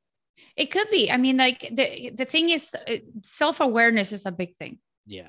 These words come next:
Speaker 1: I, I think, um, and, you know, sometimes people that are out,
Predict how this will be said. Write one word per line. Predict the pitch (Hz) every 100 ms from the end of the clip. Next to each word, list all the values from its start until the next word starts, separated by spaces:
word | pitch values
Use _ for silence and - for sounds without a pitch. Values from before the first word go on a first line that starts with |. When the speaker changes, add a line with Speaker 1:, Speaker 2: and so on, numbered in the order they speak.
| -
Speaker 1:
I, | 214 -
I | 202
think, | 196 185 170 -
um, | 196 185 180 180 -
and, | 202 196 190 -
you | 254 233
know, | 190 - -
sometimes | - 240 226 247 233
people | 240 226 233 220
that | 214 208 -
are | 208 202
out, | - 214 202